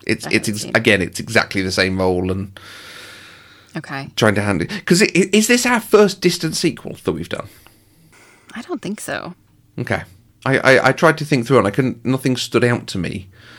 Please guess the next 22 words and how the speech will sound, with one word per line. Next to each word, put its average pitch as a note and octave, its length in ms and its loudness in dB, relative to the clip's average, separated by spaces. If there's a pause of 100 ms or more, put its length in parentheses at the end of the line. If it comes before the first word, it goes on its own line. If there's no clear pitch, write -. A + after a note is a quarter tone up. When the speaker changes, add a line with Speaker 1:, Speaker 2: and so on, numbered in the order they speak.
(300)
Speaker 1:
'Cause C#3 140 4
it C#3+ 100 8
has D3+ 220 6
become C3 320 4
a A#2+ 60 8
trend, G#2 640 2
but - 60 4
I G#2 80 2
don't A2+ 240 4
think G#2+ 220 0
we've G#2 180 -2
covered G#2+ 280 0
anything G2+ 760 2
yet - 580 -6 (520)
that F#2 120 0
stands G2+ 400 2
as, G2+ 100 0
like, G2+ 360 4 (200)
fifteen, G2+ 800 0
twenty G2 300 0
years F#2 240 2
later. G2+ 400 2